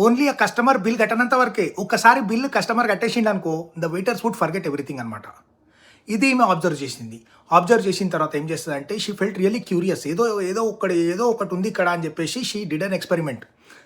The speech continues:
ఆ ఎక్స్‌పెరిమెంట్‌లో ఏం చేసిందంటే, ఒక set of పీపుల్‌కి కొన్ని పజిల్స్ ఇచ్చిందనమాట. ఆ పజిల్స్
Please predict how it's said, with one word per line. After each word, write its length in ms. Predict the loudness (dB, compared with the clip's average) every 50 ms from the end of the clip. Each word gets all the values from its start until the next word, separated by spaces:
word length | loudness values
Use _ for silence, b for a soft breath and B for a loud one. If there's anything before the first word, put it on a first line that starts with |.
| b b -2
ఆ 60 | -2
ఎక్స్‌పెరిమెంట్‌లో 520 | -2 0 0 0 0 0 0 0 0 -2 -2
ఏం 100 | -2 -4
చేసిందంటే, 440 | -4 -6 -6 -8 -8 -8 -6 -6
ఒక 160 | -6 -4 -4 -4
set 180 | -4 -2 -2
of 80 | -4 -4
పీపుల్‌కి 460 | -4 -6 -8 -6 -6 -6 -6 -6 -6
కొన్ని 240 | -6 -4 -4 -4 -4
పజిల్స్ 360 | -4 -4 -2 -2 -2 -4 -6
ఇచ్చిందనమాట. 440 | -8 -8 -8 -8 -8 -8 -10 -12 -12 -14 -18 -20 -20 _ B B B B B B B B B B 0
ఆ 80 | 0 0
పజిల్స్ 540 | 2 0 -2 0 2 0 0 -2 -2 -4